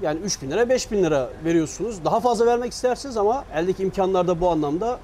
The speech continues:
belli bir sınırlı, e, çerçevede olması gerekiyor. Yani dolayısıyla bunlar, e, hepimizi yordu. Yani iktidarı ve,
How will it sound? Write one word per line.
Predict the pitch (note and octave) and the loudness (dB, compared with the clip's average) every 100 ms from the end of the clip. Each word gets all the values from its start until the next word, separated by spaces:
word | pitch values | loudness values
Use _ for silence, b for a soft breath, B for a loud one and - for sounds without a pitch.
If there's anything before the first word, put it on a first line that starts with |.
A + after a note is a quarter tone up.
| - | -8
belli | C3 G3 | -4 -2
bir | |
sınırlı, | G#3+ G3+ G#3 A3 G3+ - - D#3+ | -2 0 2 4 2 0 -8 -6
e, | D#3+ | -6
çerçevede | D#3 F3+ F3 F#3+ F#3 F#3 | -2 -2 0 0 2 2
olması | D#3+ C#3 C3 B2 | 2 -2 -8 -10
gerekiyor. | A#2+ A2+ - F#3+ A3+ B B B - | -10 -12 -8 -8 -8 B B B -14
Yani | C#3+ C#3+ | -10 -4
dolayısıyla | G3 A3+ B3 G3+ | -2 0 -2 -2
bunlar, | A3 A#3+ B3+ - | -2 -2 -2 -6
e, | C3 | -6
hepimizi | F3+ G3 F#3+ B3+ | -4 -2 -2 2
yordu. | C4+ C4 G3 F3+ C4+ D#4+ | 4 4 4 0 0 -6
Yani | D3 | -6
iktidarı | C3 - D3+ G#3 A3 G#3+ D#3 | -8 -4 0 4 4 2 0
ve, | E3 D#3+ | 2 4